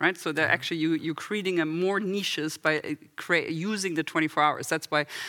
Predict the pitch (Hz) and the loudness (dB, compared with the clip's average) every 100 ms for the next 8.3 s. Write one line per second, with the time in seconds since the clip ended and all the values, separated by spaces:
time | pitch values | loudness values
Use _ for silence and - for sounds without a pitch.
0 | - - 196 214 190 196 110 - 175 165 | -8 -2 0 0 2 0 0 2 2 2
1 | - - - - 190 220 226 - 190 - | 0 -8 -12 0 4 4 2 -6 -8 -6
2 | 165 156 147 147 - - 151 - - - | -6 -6 -4 -4 -2 0 0 0 -4 -2
3 | 143 135 139 143 180 214 220 - - - | -2 -2 -4 2 2 2 -2 -14 -14 -16
4 | - - 185 208 190 165 170 156 160 160 | 2 4 4 2 0 2 2 2 2 2
5 | 151 160 - 156 147 143 131 131 147 151 | -2 -4 -2 -2 0 -4 -4 -6 -2 -2
6 | 147 196 285 - 147 139 147 - 156 165 | 0 0 -2 -2 -2 -2 -2 -4 -4 -4
7 | 147 156 185 - 135 135 170 151 143 156 | -2 2 0 0 -6 -4 -4 -4 -2 -2
8 | 180 156 | -2 -2